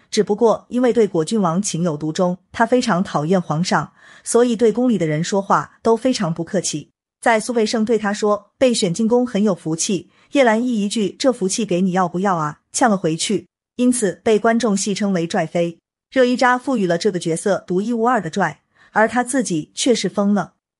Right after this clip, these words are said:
她是北京电影学院表演系的学生，和包贝尔、和盛明是同学。毕业后，热依扎很长时间没有戏演，甚至转行开过服装店。但她并没有放弃演艺事业，疯狂跑龙套演小配角，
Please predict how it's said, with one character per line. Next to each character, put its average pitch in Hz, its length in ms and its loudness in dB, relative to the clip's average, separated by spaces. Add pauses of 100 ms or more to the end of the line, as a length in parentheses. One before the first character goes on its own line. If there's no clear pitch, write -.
(120)
她 247 140 2
是 214 140 -2
北 170 160 2
京 233 200 0
电 247 200 2
影 180 100 2
学 175 220 -2
院 202 200 2
表 185 200 0
演 185 160 0
系 202 120 -6
的 170 80 -4
学 156 160 -6
生， 180 280 -2 (240)
和 208 180 2
包 269 160 2
贝 269 160 2
尔、 151 260 -4
和 - 200 -2
盛 226 160 0
明 185 180 2
是 208 160 -2
同 170 220 -2
学。 151 320 -4 (260)
毕 294 100 2
业 285 140 4
后， 208 240 2
热 214 140 4
依 220 120 0
扎 220 200 2
很 185 180 -2
长 170 180 -4
时 175 160 -4
间 190 220 2
没 185 140 2
有 175 100 0
戏 202 280 -4
演， 147 220 -6 (280)
甚 302 180 0
至 247 140 0
转 156 180 0
行 165 180 -4
开 208 200 0
过 175 180 0
服 160 160 -6
装 185 180 0
店。 180 240 0 (360)
但 254 120 2
她 226 160 2
并 233 160 0
没 208 100 4
有 202 80 4
放 202 220 2
弃 190 240 -2
演 160 200 -2
艺 208 100 0
事 202 200 -4
业， 180 260 -2 (220)
疯 269 200 2
狂 214 240 0
跑 185 160 2
龙 160 220 0
套 208 180 0
演 170 180 0
小 165 160 -2
配 185 200 -2
角， 151 300 -4